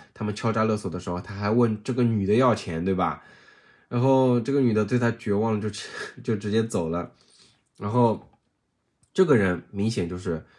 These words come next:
他，他最，最后自己拿得出这点钱，就，就交差应付了事。然后最后男主女主还是在他的楼道里面放，放了这个信封。可以预见的是，他最后失去了爱情，也失去了自己的婚姻，对吧？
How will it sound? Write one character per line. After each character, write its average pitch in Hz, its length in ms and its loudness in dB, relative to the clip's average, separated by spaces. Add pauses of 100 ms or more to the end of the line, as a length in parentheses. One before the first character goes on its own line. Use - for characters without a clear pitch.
(480)
他， 101 140 -4
他 120 160 -4
最， 127 180 -2
最 117 260 -2
后 104 500 -2
自 123 120 -6
己 107 140 -4
拿 90 240 -4
得 110 80 -2
出 117 180 -6
这 107 120 -2
点 85 180 -4
钱， 82 320 -10
就， 92 160 -2
就 90 340 -6 (220)
交 107 200 -2
差 107 200 -4
应 110 180 -2
付 107 140 -4
了 82 220 -4
事。 - 300 -6 (680)
然 98 140 -6
后 101 800 0 (580)
最 127 140 0
后 110 140 0
男 101 160 0
主 104 100 -2
女 98 140 -2
主 87 160 -10
还 92 160 -10
是 101 120 -8
在 95 140 -2
他 101 140 -10
的 95 100 -4
楼 82 160 -4
道 85 140 -6
里 82 80 -6
面 80 120 -8
放， 95 300 -6
放 98 220 -6
了 87 80 -10
这 92 80 -8
个 87 100 -8
信 85 220 -12
封。 82 180 -10
可 110 160 -4
以 120 100 2
预 156 120 -4
见 123 180 -2
的 95 100 -4
是， - 160 -8
他 - 160 -10
最 101 140 -8
后 95 320 -6 (220)
失 - 200 -6
去 135 140 -6
了 98 100 0
爱 85 140 -6
情， 90 180 -12
也 82 120 -12
失 120 180 -6
去 120 160 -4
了 107 160 -4
自 - 160 -18
己 123 80 -8
的 - 100 -12
婚 95 240 -8
姻， 98 200 -4
对 90 100 -2
吧？ - 220 -10